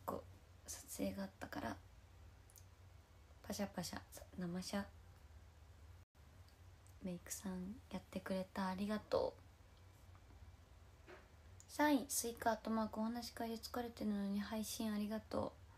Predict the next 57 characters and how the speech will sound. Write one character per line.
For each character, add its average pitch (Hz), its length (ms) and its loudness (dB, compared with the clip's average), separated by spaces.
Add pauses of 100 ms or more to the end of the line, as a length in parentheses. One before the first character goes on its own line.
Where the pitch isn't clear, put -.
(440)
大 196 240 8
丈 196 160 4
夫 180 160 0
だ - 140 0
よ。 - 80 -2 (1300)
元 208 240 6
気 - 140 0
に 170 140 2
な 165 80 2
っ - 40 -4 (140)
た。 - 160 2 (1800)
二、 254 260 10
栽 233 260 4
培、 226 180 10
ア - 60 6
ッ - 20 0
ト - 160 0
マ 220 60 6
ー - 20 4
ク。 - 220 0 (100)
「ミ 214 100 8
ン 220 220 2
ソ - 200 0
ラ 208 140 4
の 180 260 4
お 190 40 0
顔 196 360 6
が 190 200 2
だ 190 120 4
ん 208 120 4
だ 214 100 4
ん 208 120 2
ク - 160 10
ル 233 140 10
ル 190 200 12
ン 165 80 6
に 170 120 6
見 165 200 6
え 170 40 4
て 165 160 0
き - 180 -4
ま 185 160 2
し - 160 -4
た。」 - 200 6 (180)
<laughs> - 2000 4
ミ 226 140 6
ン 226 100 4
ソ 233 200 6
ラ 220 160 6 (260)
ち - 120 0
ゃ 208 60 2
ん 208 160 2
可 208 300 4
愛 208 240 4
い - 20 2
よ 180 120 6
ね。 170 340 2